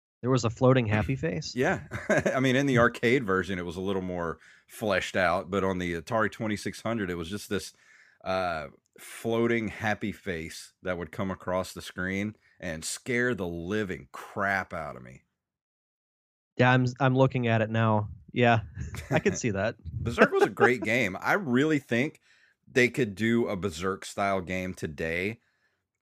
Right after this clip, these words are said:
Speaker 2: kind of building on what, you know, the story of Berserk, and make it, it, 'cause it did kinda have a feel of, like, you know, it was a,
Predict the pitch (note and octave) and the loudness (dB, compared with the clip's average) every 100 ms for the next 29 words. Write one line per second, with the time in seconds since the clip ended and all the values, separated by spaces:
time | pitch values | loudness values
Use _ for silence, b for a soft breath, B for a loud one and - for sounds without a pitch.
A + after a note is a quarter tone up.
0 | - - G#2 F#2+ E2 D2+ A2+ G#2+ G2 G2+ | -10 -2 0 0 -4 0 2 4 2 0
1 | E2+ E2+ F2 E2+ F2 G2 G2 - _ _ | -2 -4 -4 -6 -4 -4 -4 -6 _ _
2 | - F#2+ D#2+ D2+ C#2+ D#2 E2+ - - G#2 | -10 -6 -6 -8 -12 -10 -8 -8 -4 -2
3 | F#2+ F#2 D#2+ D#2 D2+ F2+ D#2 D#2 F#2 - | 0 0 -2 -6 -6 -6 -4 -4 -4 -8
4 | - _ _ _ _ - G2 F2+ F2 F2+ | -20 _ _ _ _ -6 -2 -2 -2 -4
5 | F#2 G2 E2+ G#2 G2+ C#3 A#2 - C#3+ - | -2 -4 -6 -4 -2 -2 -2 -2 -4 -4
6 | _ _ - A#2+ F3+ A3+ C#3 A#2+ - E3 | _ _ -20 -2 2 2 -2 -10 -2 0
7 | D3 A#2+ C3 C3 A#2 G2+ - - G#2 A2+ | 2 2 2 2 0 -4 -4 -4 0 2
8 | A2+ A2+ G2 F2+ G2 F#2 - b b b | 2 0 0 0 -2 -2 -6 b b b
9 | b G#2 G2 F#2+ A2+ - G#2 F2+ F#2+ E2 | b 0 0 -2 -4 -2 -2 -2 -2 -2